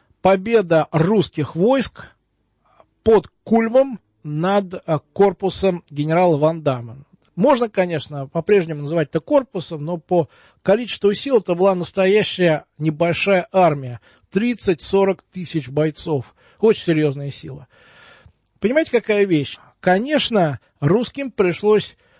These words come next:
выдержать тяжелейшее сражение, оно длилось несколько дней, но тут очень хорошо сказалось, что русская армия — это ветераны,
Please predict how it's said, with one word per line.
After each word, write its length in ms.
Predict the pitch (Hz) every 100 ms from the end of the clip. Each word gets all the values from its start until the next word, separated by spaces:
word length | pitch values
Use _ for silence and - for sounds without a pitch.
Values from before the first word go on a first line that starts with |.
| _
выдержать 760 | 131 117 240 208 196 170 160 _
тяжелейшее 760 | 190 160 202 208 170 - 151
сражение, 600 | 135 165 160 185 240 233
оно 180 | 156 175
длилось 720 | 151 156 196 202 160 143 - -
несколько 560 | 156 185 - 147 -
дней, 440 | 143 175 247 262 - _ _ _
но 440 | 143 220 202 135 - _ _ _ _ _
тут 180 | - 247
очень 160 | 214 -
хорошо 340 | 185 185 180
сказалось, 760 | - 180 175 170 143 135 113 -
что 220 | - 180
русская 320 | 233 254 -
армия — 300 | 214 190 180
это 180 | 160 -
ветераны, 760 | 131 165 185 185 165 139 120